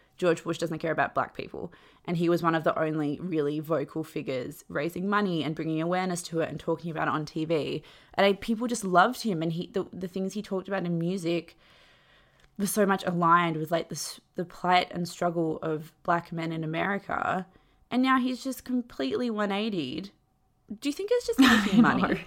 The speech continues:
Speaker 1: Do you think money is just, like, the overriding thing of just money warps everything?
Speaker 2: I don't know, 'cause even Kim Kardashian was like, "Kanye West doesn't even support Trump's politics.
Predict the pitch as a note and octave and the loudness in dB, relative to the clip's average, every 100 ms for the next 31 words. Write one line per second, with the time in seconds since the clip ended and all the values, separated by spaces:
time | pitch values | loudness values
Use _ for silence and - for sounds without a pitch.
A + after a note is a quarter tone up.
0 | - - D#4 C#5 G#4 A#3 G3+ G3+ G3+ G#3+ | -8 -2 2 2 8 8 10 4 4 2
1 | G#3 - F3+ F3 F3+ E3+ E3+ E3+ E3 D#3+ | -2 0 0 -2 -4 0 0 4 6 6
2 | D#3+ D#3+ F#3+ D#3+ D3 E3 E3+ E3+ F3+ D#3 | 4 -2 -2 0 2 0 -2 -2 2 2
3 | D3 D3+ D#3 D#3 - - E3 D#3+ D#3+ E3 | 2 2 6 6 4 0 2 2 -2 -2
4 | D#3 E4 - - - _ _ _ _ _ | -4 -6 -12 -20 -20 _ _ _ _ _
5 | _ _ _ _ _ _ _ _ - _ | _ _ _ _ _ _ _ _ -20 _
6 | - _ A3 A#3 C#4 A3+ G3 G3+ G3+ F#3+ | -20 _ 0 4 8 10 8 4 0 2
7 | G3 A3+ A#3+ - - - - _ _ _ | 4 4 4 2 -14 -20 -20 _ _ _
8 | - _ - A3 - B3+ G#3+ G#3+ F#3+ F#3+ | -20 _ -10 0 8 10 10 8 6 4
9 | - F#3+ D3+ D#3+ E3+ E3+ - - - - | 2 0 0 -2 2 2 0 -10 -18 -20
10 | - F#3 F#3 F#3+ G3 G3 F3 F#3 F3+ G3 | -2 4 4 4 4 4 4 4 2 0
11 | G3+ G#3 F3 E3+ - - E3 D#3 - - | 0 0 2 2 2 0 0 0 -4 -10
12 | - - - E3 D#3+ E3+ D3 - - - | -14 -20 -6 0 2 2 2 -4 -6 -12